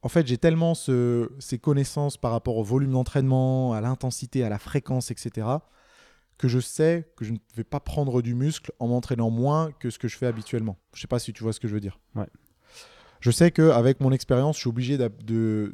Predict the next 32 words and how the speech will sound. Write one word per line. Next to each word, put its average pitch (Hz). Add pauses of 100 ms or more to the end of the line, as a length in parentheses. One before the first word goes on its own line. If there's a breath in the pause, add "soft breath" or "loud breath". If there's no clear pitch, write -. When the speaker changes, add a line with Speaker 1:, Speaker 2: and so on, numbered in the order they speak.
Speaker 1:
soumettre 143
mon 127
corps 127
à 117
un 110
stress 135
de 110
plus 135
en 123
plus 123
important 127
pour - (360)
espérer 135
des 117
adaptations. 113 (520 soft breath)
Donc 135
l'objectif 127
de 123
mes 120
vacances, 113
c'est -
pas -
de -
prendre 120
du 107
muscle. 127 (520)
L'objectif 127
de 123
mes 127
vacances, 120
c'est 113
de 104